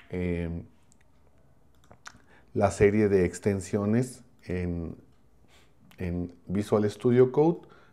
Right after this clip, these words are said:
Principalmente vamos a necesitar esta que se llama Jupyter, que de hecho ya la tengo yo instalada. Eh, le doy un clic para que la vean y sepan cuál es el extension pack que estamos utilizando.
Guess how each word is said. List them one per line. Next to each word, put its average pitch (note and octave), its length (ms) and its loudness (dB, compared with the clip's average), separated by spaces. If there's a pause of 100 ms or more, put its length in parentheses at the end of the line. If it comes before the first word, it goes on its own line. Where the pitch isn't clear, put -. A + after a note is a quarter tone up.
(160)
Principalmente G#2+ 1000 2
vamos F#2+ 420 -2
a F#2 60 -4
necesitar F#2+ 800 -2
esta F#2+ 340 -2
que - 80 -12
se - 140 -4
llama F2 420 -2 (340)
Jupyter, D3 720 0 (1500)
que F2 220 -2
de E2+ 160 -4
hecho E2+ 220 -4
ya F2 140 0
la F2 180 -2
tengo F2 240 -4
yo E2+ 400 -4 (500)
instalada. A#2+ 920 2 (400)
Eh, E2 420 -6
le E2+ 80 -4
doy F2 180 -2
un F#2+ 140 -4
clic C3 260 -6
para E2+ 260 -2
que D#2 260 -6
la F2 180 -2
vean F2+ 320 -2
y F2 60 -8
sepan E2+ 440 -8
cuál E2 260 0
es - 340 -8 (480)
el F2 440 -4
extension F#2 560 -6
pack - 440 -6
que - 80 -14
estamos E2 340 -8
utilizando. B2 800 -2